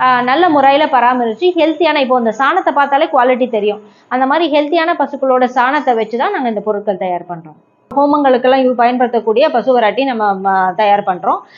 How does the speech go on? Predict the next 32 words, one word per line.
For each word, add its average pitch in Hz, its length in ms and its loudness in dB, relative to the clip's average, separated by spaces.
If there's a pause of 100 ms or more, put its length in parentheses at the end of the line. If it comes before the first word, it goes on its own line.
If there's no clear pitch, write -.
(100)
அப்புறம் 277 380 0
அந்த 247 80 2
முட்டான்னு 311 460 0
சொல்லுவாங்க, 226 400 -2
அந்த 220 140 0
பால்ஸ் 254 360 0
மாதிரி 247 280 -2
பண்ணிடுவாங்க 202 500 -2
சாணத்தை, 214 360 -4
அதை 240 300 2
வச்சு 247 220 -4
தான் 277 180 -6
திருநீர் 302 360 -2
தயாரிக்கணும். 208 540 0
சில 320 240 0
பேர் 320 200 2
வந்து 311 340 -2 (240)
அவங்களே 349 400 2
திருநீர் 302 340 0
தயாரிக்கணும்னா 247 480 2
அந்த 302 220 -2
முட்டானே 254 420 0
வாங்கிப்பாங்க. 208 640 -4 (360)
அதை 277 220 -2
தவிர 302 260 2
நம்ம 311 200 0
திருநீர், 294 520 0
ஆ, 196 380 2
தயாரிக்கிறோம், 196 520 0
நாங்களே 226 480 0
தயாரிச்சு 196 460 -4
தரோம். 196 260 -4